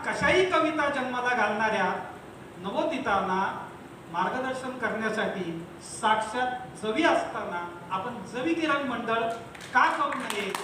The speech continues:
आणि म्हणून त्या माझ्या भूमिकेतून हे जवी किरण मंडळची संकल्पना मी तिथं मांडली.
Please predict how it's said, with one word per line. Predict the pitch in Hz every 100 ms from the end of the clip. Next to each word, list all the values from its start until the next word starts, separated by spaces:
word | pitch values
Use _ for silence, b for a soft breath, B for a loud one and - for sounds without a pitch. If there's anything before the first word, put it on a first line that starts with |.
| - - -
आणि | 202 214
म्हणून | 196 311 339 330 - - - - - - - - -
त्या | 233 302
माझ्या | 285 247 208 208 - - -
भूमिकेतून | 208 240 233 202 202 185 185
हे | 208
जवी | 214 202 196
किरण | - 214 214 214 190
मंडळची | 190 185 233 - - - - - - 226
संकल्पना | - 202 196 240 233 214 214
मी | 214
तिथं | - 220 208
मांडली. | 185 180 180